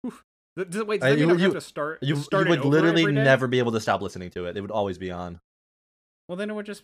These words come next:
Speaker 1: fucking turn
Speaker 2: It
Speaker 1: into
Speaker 2: would,
Speaker 1: white
Speaker 2: you,
Speaker 1: noise.
Speaker 2: it would just loop constantly. And since it's already, like,
Speaker 1: I
Speaker 2: just, it
Speaker 1: make
Speaker 2: just, it's already just one loop, it would, it wouldn't matter.
Speaker 1: Well, I was okay, I was,
Speaker 2: Yeah.
Speaker 1: okay,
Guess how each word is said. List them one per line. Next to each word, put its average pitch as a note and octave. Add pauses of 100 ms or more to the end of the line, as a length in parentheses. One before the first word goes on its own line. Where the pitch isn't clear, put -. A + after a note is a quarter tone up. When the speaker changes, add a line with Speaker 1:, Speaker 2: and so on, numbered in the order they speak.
(120)
Speaker 1:
fucking F#3+ (220)
turn G#3
Speaker 2:
It G3+
Speaker 1:
into C#3+
Speaker 2:
would, D#3
Speaker 1:
white G3+
Speaker 2:
you, F3
Speaker 1:
noise. G2+ (220)
Speaker 2:
it B2
would B2+
just A#2+
loop A#2
constantly. F#2+ (480)
And B2
since C#3+
it's D3
already, D3
like, C3
Speaker 1:
I -
Speaker 2:
just, D#3
it -
Speaker 1:
make C#3
Speaker 2:
just, D3+
it's C#3+
already D#3+
just C3+
one A#2
loop, G#2+
it A2
would, G#2+
it A2
wouldn't G#2+
matter. F2+ (1400)
Speaker 1:
Well, E3+
I G#3+
was A3
okay, A#3
I G#3+
was, F#3+
Speaker 2:
Yeah. G3+
Speaker 1:
okay, D#3